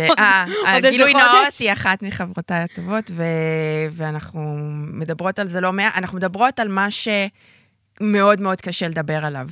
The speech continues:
Speaker 2: כי
Speaker 1: כן.
Speaker 2: הוא מעבר למילים, כי הוא עניין של תחושה. אה, זה מאוד מעניין לחשוב מבחינה סוציולוגית,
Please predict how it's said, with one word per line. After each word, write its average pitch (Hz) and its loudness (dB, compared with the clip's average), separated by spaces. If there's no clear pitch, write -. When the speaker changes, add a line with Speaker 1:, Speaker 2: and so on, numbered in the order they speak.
Speaker 2:
כי - -2
Speaker 1:
כן. 226 4
Speaker 2:
הוא 226 4
מעבר 175 0
למילים, 160 -6
כי 196 -4
הוא 175 0
עניין 165 -2
של 160 -6
תחושה. 233 -2
אה, 180 -4
זה 180 -8
מאוד 233 0
מעניין 226 -2
לחשוב 208 -4
מבחינה 202 -6
סוציולוגית, 202 -6